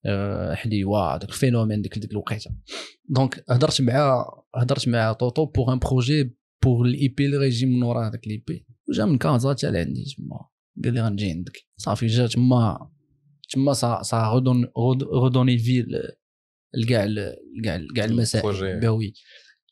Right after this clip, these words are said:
Speaker 1: آه، طوطو ديك الوقيته شحال تا هو؟ كان شي كارونت كا ولا شي انستغرام، باسكو زعما الشهرة ديالو كانت مليميتي لهاد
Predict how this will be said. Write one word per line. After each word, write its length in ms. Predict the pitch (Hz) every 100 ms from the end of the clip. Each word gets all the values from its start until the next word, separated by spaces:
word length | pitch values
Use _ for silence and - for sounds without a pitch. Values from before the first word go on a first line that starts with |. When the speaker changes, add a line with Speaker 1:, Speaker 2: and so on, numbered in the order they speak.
| -
Speaker 1:
آه، 280 | 117 113 110
طوطو 300 | - 117 113
ديك 140 | 107
الوقيته 320 | 113 - 107
شحال 300 | 107 - 107
تا 120 | 104
هو؟ 360 | 98 92 - -
كان 160 | - -
شي 160 | - -
كارونت 360 | 110 107 113
كا 280 | - 101 -
ولا 100 | 50
شي 160 | - -
انستغرام، 560 | 95 104 - 64 69
باسكو 220 | 69 - - - - _ _ _ - - _ _ -
زعما 220 | 101 104
الشهرة 400 | 101 - 110 107
ديالو 340 | 104 104 104
كانت 300 | 107 113 113
مليميتي 440 | 113 113 113 110 107
لهاد 160 | 110